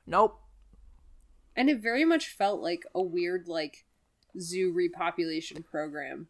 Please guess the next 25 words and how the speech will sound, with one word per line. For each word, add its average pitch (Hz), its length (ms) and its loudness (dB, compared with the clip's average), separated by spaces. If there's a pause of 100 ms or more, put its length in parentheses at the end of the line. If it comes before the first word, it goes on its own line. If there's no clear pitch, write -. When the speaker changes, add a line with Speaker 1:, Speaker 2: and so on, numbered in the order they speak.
(120)
Speaker 2:
after 170 360 -6
this 151 260 -10
moment. 156 340 -10
I'll 349 180 6
just 359 200 6
let 294 140 4
you, 247 240 -2
I'll 339 160 6
let 370 180 6
you 294 80 6
recap 233 360 2
the 185 60 2
book 180 260 0
before 185 220 0
I 180 40 4
make 180 160 2
these 185 200 -2
wild - 540 12
Speaker 1:
<laughs> 679 60 12
Speaker 2:
fucking - 380 12
statements. 427 440 12
Speaker 1:
No, 539 80 12
I 427 320 12
just, 370 220 10
like, 403 220 6